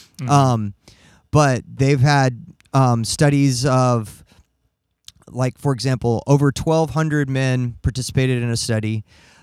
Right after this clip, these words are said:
Speaker 2: um, and forty percent of them had reported that they had experienced, um,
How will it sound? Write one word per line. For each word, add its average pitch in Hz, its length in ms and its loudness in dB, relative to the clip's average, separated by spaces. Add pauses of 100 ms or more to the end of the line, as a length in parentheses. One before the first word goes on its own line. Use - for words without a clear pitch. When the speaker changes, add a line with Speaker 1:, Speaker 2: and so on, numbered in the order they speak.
Speaker 2:
um, 120 480 0 (100)
and 120 460 0
forty 175 360 0
percent 156 400 -6
of 127 140 -4
them 123 220 -2
had 113 200 -6
reported 131 480 -6
that 120 140 -4
they 120 160 -4
had 120 240 -4
experienced, 139 880 -4 (160)
um, 113 500 -4